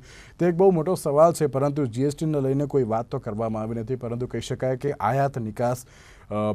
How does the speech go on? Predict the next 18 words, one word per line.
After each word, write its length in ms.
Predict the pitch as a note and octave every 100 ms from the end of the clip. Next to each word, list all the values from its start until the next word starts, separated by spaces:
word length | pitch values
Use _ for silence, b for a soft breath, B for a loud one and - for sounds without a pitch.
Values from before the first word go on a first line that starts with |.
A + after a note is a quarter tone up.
| G#2
આઈ 160 | A2+ A#2+
આઈ 140 | B2+
પી 240 | A#2+ B2 C3
અને 420 | - - A#2 A#2+
તેની 220 | B2+ C3
સાથે 320 | B2+ B2 B2+
સી 160 | B2 C3
પી 180 | A#2 B2+
આઈ, 100 | B2+
તેની 260 | C#3 D#3
ઘણી 260 | D3 C3 C#3+
બધી 180 | C#3 C#3
વાતો 300 | A#2 G#2+ B2
કરવામાં 440 | A2 G2+ G#2+ G2
આવી 160 | F#2+ G#2
હતી. 160 | F#2+
તેની 220 | A2+ A#2 A#2+
સાથે 380 | C3 A#2+ A#2